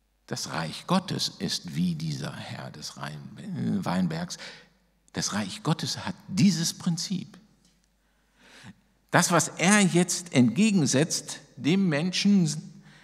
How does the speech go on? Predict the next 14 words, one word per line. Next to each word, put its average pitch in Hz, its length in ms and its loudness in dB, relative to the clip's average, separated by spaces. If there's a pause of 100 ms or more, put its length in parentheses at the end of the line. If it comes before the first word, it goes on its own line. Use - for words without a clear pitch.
(260)
der 143 260 4
ihm 160 300 2
so 156 260 4
geantwortet 143 720 0
hat, 139 200 0
„So 131 120 2
geht 185 200 0
das 110 180 0
nicht, 87 320 -4
diese 101 220 -2
Gleichmacherei, 90 840 -6 (140)
das - 180 -10
ist - 120 -10
ungerecht. 151 680 -4